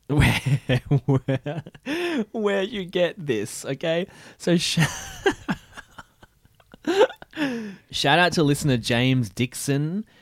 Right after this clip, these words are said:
who sent this through to our God Is Dead Not Clickbait Instagram from a YouTuber, right? On Instagram, Lazarus King, music producer, songwriter, director of Anthem Nation, D J, founder of Anthem Records,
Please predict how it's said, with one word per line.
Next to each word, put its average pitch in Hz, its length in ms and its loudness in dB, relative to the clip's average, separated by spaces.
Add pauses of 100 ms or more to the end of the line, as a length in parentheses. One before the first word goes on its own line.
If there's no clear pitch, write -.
(120)
who 104 80 0
sent 113 240 -2
this 107 200 -2
through 107 260 0
to 104 160 -2
our 95 100 0
God 101 180 0
Is 95 120 -4
Dead 92 160 0
Not 95 180 -2
Clickbait 90 480 -4
Instagram 95 800 -2 (460)
from 104 220 -2
a 95 100 2
YouTuber, 92 720 -2
right? 87 380 -4 (420)
On 131 120 2
Instagram, 98 540 -2
Lazarus 190 680 2
King, 101 680 -6 (1120)
music 180 320 4
producer, 101 500 -6 (180)
songwriter, 104 600 2 (240)
director 147 440 2
of 127 100 0
Anthem 135 300 0
Nation, 110 520 -2
D 127 200 2
J, 87 260 -2
founder 117 400 0
of 104 140 -2
Anthem 107 420 -6
Records, 80 500 -8